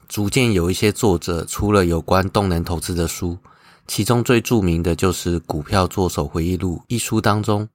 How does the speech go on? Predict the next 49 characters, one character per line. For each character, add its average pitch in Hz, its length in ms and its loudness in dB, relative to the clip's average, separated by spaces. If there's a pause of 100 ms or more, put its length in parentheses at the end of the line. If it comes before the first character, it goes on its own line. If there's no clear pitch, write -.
(340)
杰 110 160 4
西· 131 200 2
里 95 140 0
佛 87 220 -2
摩 82 180 0
说 87 240 -2
过 82 320 -2 (480)
，“买 98 180 0
进 117 240 0
不 120 140 0
嫌 98 260 0
股 80 200 -6
价 90 180 2
高， 90 400 -2 (320)
卖 113 240 2
出 101 320 0
不 104 160 -4
嫌 87 260 0
股 73 200 -6
价 90 200 0
低。” 82 300 -6 (720)
这 143 120 0
就 143 160 2
是 143 120 -2
很 104 160 2
明 87 200 0
显 85 200 0
的 80 140 -2
动 95 160 0
能 85 140 0
投 82 200 -4
资。 82 360 -8 (560)
也 117 160 6
有 110 120 6
人 92 200 2
说， 104 440 2 (140)
上 110 240 -2
升 110 160 0
趋 - 180 -4
势 107 160 -2
中 104 400 0
做 98 240 0
多 92 220 2
最 101 220 2
强 82 280 -2
势 82 220 -2
的 80 80 -4
股 73 160 -8
票， 78 260 -6